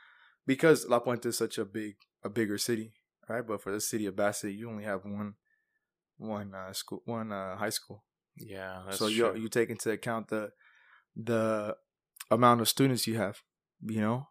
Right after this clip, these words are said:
Speaker 1: I'm not sure how many students you had at your high school. Us, our graduating class was, like, less than two hundred.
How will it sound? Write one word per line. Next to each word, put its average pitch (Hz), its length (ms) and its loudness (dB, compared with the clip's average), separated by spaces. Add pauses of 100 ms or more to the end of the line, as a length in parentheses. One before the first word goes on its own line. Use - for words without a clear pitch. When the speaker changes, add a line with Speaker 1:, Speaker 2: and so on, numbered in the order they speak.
(160)
Speaker 1:
I'm 123 100 4
not 123 200 8
sure 123 240 6
how 117 120 2
many 113 340 -2
students 113 380 0
you 113 80 4
had 107 80 4
at 104 80 2
your 117 120 2
high 104 140 2
school. 113 380 -4
Us, 123 300 2 (140)
our 101 200 -2 (580)
graduating 117 480 8
class 120 360 6
was, 104 140 -4
like, 101 180 0
less 110 220 2
than 104 80 -2
two 101 180 -4
hundred. 107 400 -4